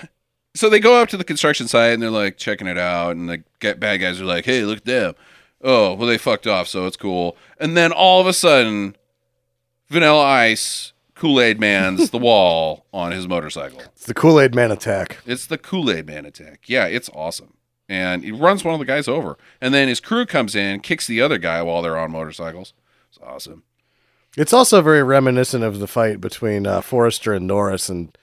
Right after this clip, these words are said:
Speaker 2: Delta Force, where he just starts running him over with the motorcycle inside the house.
Speaker 1: I was thinking also Purple Rain, where Prince runs over, uh, what's his nuts.
Speaker 2: And in, uh, Eye of the Tiger with Busey, when they ride the motorcycles around in the
Speaker 1: Yeah.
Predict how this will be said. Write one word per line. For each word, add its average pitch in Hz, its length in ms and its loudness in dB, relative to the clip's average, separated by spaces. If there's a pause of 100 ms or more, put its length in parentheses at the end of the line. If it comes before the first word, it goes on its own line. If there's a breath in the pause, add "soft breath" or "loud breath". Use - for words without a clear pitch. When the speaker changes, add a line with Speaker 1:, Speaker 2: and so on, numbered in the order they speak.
(720)
Speaker 2:
Delta 110 300 -2
Force, 92 340 -6
where 98 100 -2
he 92 40 -4
just 95 140 -6
starts 98 220 -4
running 104 440 -2
him 101 140 0
over 98 200 0
with 90 140 -6
the 92 80 -10
motorcycle 90 640 -6
inside 87 240 -8
the 78 120 -10
house. 85 380 -10
Speaker 1:
I - 60 -6
was 269 140 -4
thinking 190 240 -2
also 160 320 -2
Purple 180 300 -6
Rain, 208 240 0
where 95 180 -2
Prince 127 320 -8
runs 135 240 -4
over, 139 460 -2
uh, 139 240 2
what's 135 200 -6
his 120 140 -14
nuts. 76 280 -14 (320)
Speaker 2:
And 294 280 4
in, 339 200 2
uh, 339 40 4
Eye 339 340 8
of 349 80 -4
the 339 60 -8
Tiger 330 360 4
with 208 200 2
Busey, 302 420 0
when 160 140 2
they 160 80 6
ride 214 160 6
the 226 80 2
motorcycles 247 560 4
around 277 220 6
in 277 80 0
the 247 60 2
Speaker 1:
Yeah. 247 100 4